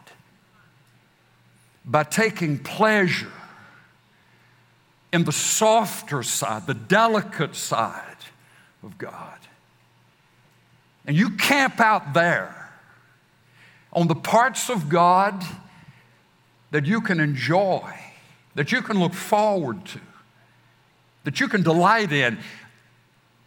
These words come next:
And you live your life focusing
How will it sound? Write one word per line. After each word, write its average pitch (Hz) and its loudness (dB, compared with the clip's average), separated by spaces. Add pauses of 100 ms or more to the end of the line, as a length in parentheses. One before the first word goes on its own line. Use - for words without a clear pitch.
(140)
And 160 2
you 302 2
live 262 2
your 226 2
life 160 2
focusing 131 -4